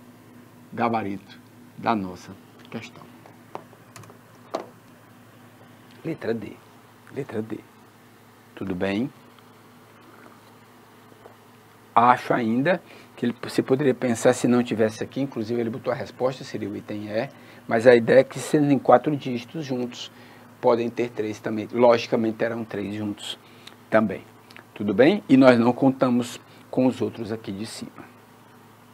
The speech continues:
Questão de análise combinatória é sempre um assunto chatinho de estudos, mas pode ter certeza que com estudo,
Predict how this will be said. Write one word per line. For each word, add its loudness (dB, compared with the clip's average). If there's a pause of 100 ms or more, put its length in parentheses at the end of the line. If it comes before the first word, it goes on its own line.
(420)
Questão -6
de -2
análise -2
combinatória -4 (340)
é 0
sempre -2
um -2
assunto -4
chatinho -2 (260)
de -2
estudos, -6 (240)
mas -2
pode 0
ter -4
certeza -4
que -14
com -2
estudo, -2